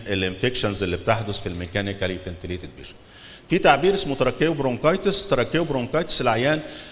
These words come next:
يكون عنده سكريشنز، بتجيب، بتسحب سكريشنز من اندوتراكيال تيوب، لكن تعمل له اكسري ما تلاقيش اي انفلتريتس،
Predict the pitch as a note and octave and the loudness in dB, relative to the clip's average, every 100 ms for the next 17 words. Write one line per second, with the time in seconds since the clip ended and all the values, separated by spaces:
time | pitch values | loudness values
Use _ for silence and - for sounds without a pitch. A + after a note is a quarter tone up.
0 | - - G2+ G2 C3 B2 C#3 C3 - F#2+ | -20 -10 -8 -4 0 2 0 -2 -4 -4
1 | A2 D#3 D3 D#3 B2+ G#2+ G2 A#2 B2+ A2+ | -4 0 0 0 -2 -4 -4 -4 -4 -2
2 | G2+ B2+ C3+ - A2 G#2 - A#2 C3 A2+ | -2 0 0 -2 -4 -6 -4 -4 -2 -2
3 | G2 G2 F#2 A2+ A#2+ A2 G2 - B2 G#2+ | -2 -4 -4 -4 -2 -2 -2 0 0 -2
4 | - A#2+ E3 D3 C3+ A#2+ A#2+ A2+ D#3 C#3 | -2 0 0 2 0 -2 -4 -2 0 -2
5 | C3+ - C3+ B2 A2 G2+ B2+ - A#2 A#2 | -2 -2 -2 -2 -4 -4 -4 -4 -4 -4
6 | G#2+ G2 G2+ - A#2 E3 - | -4 -6 -6 -2 0 0 0